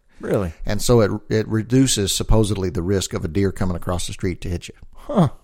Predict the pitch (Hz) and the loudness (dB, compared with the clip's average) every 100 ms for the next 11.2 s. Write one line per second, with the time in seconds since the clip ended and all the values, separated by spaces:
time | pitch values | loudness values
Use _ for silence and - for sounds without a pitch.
0 | _ _ _ - - - - - 131 - | _ _ _ -20 -20 -10 -2 2 2 0
1 | 80 113 131 165 104 - - _ 113 110 | -2 0 0 0 -2 -12 -20 _ 0 2
2 | 92 95 92 127 101 87 87 110 123 98 | 2 2 4 4 2 0 0 0 0 2
3 | 101 90 67 113 104 98 101 104 101 135 | 2 0 -2 0 0 0 0 0 0 0
4 | 92 82 104 107 73 98 101 82 80 - | -2 -2 0 0 0 2 2 0 -4 0
5 | 123 117 120 123 135 135 127 110 117 117 | 2 4 8 10 10 8 6 4 4 4
6 | 113 101 107 110 107 95 110 101 92 92 | 4 4 6 6 6 4 0 2 2 2
7 | - 107 101 87 85 - 120 101 98 98 | 2 2 4 2 0 2 2 2 0 2
8 | 98 95 92 98 85 87 92 101 92 - | 4 4 4 2 2 0 2 4 2 0
9 | - 110 120 113 - 113 95 98 87 - | 0 6 6 6 2 -2 2 0 0 -2
10 | 92 98 92 82 82 - 87 - 80 - | 0 2 0 -2 -4 -2 -2 -2 -6 -6
11 | 85 - | -6 -6